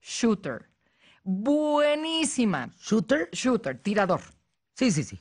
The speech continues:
Speaker 1: La historia de un sniper, de estos, eh, eh, francotiradores, que, eh, cuando la película empieza vive en paz con su esposa, su hijita,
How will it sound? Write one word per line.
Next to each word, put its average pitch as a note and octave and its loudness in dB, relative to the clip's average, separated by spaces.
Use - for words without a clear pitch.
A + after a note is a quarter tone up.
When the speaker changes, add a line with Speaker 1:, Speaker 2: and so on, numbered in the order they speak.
Speaker 1:
La D#3+ 0
historia C4 2
de F#3+ 0
un B3+ 2
sniper, A3 2
de A3 0
estos, G3 -4
eh, D#3+ -2
eh, D#3+ 2
francotiradores, F3+ 0
que, A3 2
eh, F3+ 0
cuando F3 2
la E3 2
película G3 -2
empieza F3+ -2
vive E3+ -2
en D3+ -2
paz D#3 -2
con D3+ -6
su E3 -8
esposa, D#3+ -4
su - -8
hijita, D#3 -2